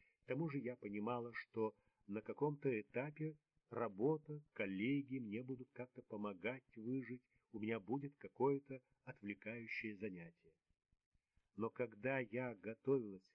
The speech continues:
к похоронам мамочки, когда с Колей случилось несчастье, а через два дня, второго марта, я узнаю, как поступило руководство театра и прежде всего Марк Анатольевич,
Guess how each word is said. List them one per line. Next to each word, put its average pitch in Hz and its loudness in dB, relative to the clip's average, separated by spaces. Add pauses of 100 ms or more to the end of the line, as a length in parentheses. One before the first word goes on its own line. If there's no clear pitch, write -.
(180)
к - -20
похоронам 117 -2
мамочки, 101 -4
когда 104 -6
с - -20
Колей 123 4 (140)
случилось 104 -6
несчастье, 131 -8 (500)
а - -6
через 113 0
два 127 2
дня, 113 -2 (100)
второго 110 2
марта, 104 -2 (360)
я 113 4
узнаю, 120 2 (120)
как 123 -2 (120)
поступило 120 -2
руководство 113 -2 (100)
театра 104 -6
и 92 -2
прежде 101 -4
всего 104 0
Марк 110 -2
Анатольевич, 110 0